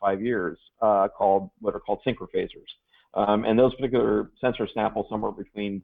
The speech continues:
thirty, sixty, all the way up to a hundred twenty samples a second. And we're basically analyzing the grid on the transmission side of life, not the distribution, not what you guys are,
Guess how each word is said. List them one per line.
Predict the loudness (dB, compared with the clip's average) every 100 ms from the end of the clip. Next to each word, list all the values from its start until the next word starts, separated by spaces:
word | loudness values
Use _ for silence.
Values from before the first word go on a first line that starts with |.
| _
thirty, | 0 0 0 -2 -6
sixty, | -8 -2 0 2
all | 2 2
the |
way | 2 2
up | 0
to | -2
a |
hundred | -2 -4 -8 -6
twenty | -6 -4
samples | -4 -4 -6 -10
a | -12 -8
second. | -8 -10 _ _ _ _ -4
And | 2
we're | 4
basically | 4 2 2 0 2
analyzing | 2 4 6 6 4 2 0 0 -2 -4 -4
the | -4
grid | -4 0 4 4 2 -6 -6
on | -2
the | -2 -4 -8
transmission | -6 -4 -2 -4 -2 -6 -2
side | -2 0
of | -4
life, | -4 -4 -4
not | -6
the | -6
distribution, | -8 -8 -4 -4 -4 -4
not | -2 -2 -2
what | -8 -6
you | -14 -2
guys | -2 -2
are, | -6